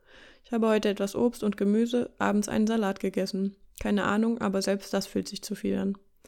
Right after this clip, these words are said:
Aber das Training und eine halbe Stunde aus der Stadt nach Hause laufen hat auch noch Kalorien verbrannt. Nachts hochlaufen bei klarem Sternenhimmel ist der Hammer.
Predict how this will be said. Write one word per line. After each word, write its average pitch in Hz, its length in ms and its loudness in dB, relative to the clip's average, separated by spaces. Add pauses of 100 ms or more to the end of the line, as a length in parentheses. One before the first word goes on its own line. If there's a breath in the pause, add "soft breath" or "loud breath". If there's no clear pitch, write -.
(240 soft breath)
Aber 214 220 2
das 208 160 -2
Training 247 360 6
und 214 200 0
eine 208 100 0
halbe 208 200 2
Stunde 220 340 0
aus 208 120 -2
der 202 120 -2
Stadt 220 240 -2
nach 190 160 -4
Hause 226 180 0
laufen 208 340 2
hat 208 140 0
auch 208 160 0
noch 202 160 0
Kalorien 190 460 -2
verbrannt. 196 500 -4 (180)
Nachts 214 300 -2
hochlaufen 208 540 2
bei 202 100 0
klarem 202 320 -2
Sternenhimmel 208 520 2
ist 196 180 -4
der 190 120 -4
Hammer. 202 320 2